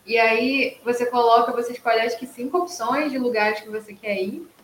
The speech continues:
É, tem a opção de ser dentro do Brasil também, né, ou fora do Brasil. E aí você faz, coloca em ordem de preferência sua. E aí, dependendo da sua pontuação e da pontuação de outras pessoas, você vai ser escalonado pro lugar que você quer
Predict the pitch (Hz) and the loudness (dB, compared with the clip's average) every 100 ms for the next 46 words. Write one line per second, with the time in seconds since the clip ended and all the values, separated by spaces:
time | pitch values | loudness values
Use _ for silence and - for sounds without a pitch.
0 | _ _ _ _ 220 208 233 233 - 240 | _ _ _ _ -4 -2 -2 -2 -2 -4
1 | 233 233 208 254 285 277 247 240 240 226 | 0 0 2 0 0 -4 2 2 2 -2
2 | 220 220 208 254 311 247 220 220 208 196 | -8 -6 -6 -4 -4 -4 -4 -4 -4 -4
3 | 202 208 208 202 190 285 - 240 240 240 | -6 -4 -4 -6 -10 -12 -8 2 4 4
4 | 240 240 254 247 240 240 233 247 233 233 | 2 -4 -2 2 4 2 0 0 2 2
5 | 254 240 233 247 247 247 - 440 - 247 | -2 -2 -2 0 -2 -4 -6 -8 -6 -6
6 | 220 262 277 - 233 185 - _ _ _ | -6 -10 -12 -10 -6 -6 -8 _ _ _
7 | 220 240 240 240 262 247 240 233 233 233 | 4 4 4 2 0 0 0 0 -2 -4
8 | 240 233 233 233 214 214 214 220 208 220 | -4 0 0 0 -4 -6 -6 -6 -2 -2
9 | 220 214 208 - - 220 214 240 311 240 | -2 -8 -10 -12 -12 -10 -6 2 4 4
10 | 202 202 208 220 208 220 220 220 - 226 | 0 -2 -6 -6 -8 -6 -4 -4 -4 -6
11 | 233 220 214 202 220 240 220 208 214 220 | -4 -6 -8 -10 -8 -6 -6 -8 -12 -18
12 | 240 - 214 226 277 | -20 -12 -8 -6 -8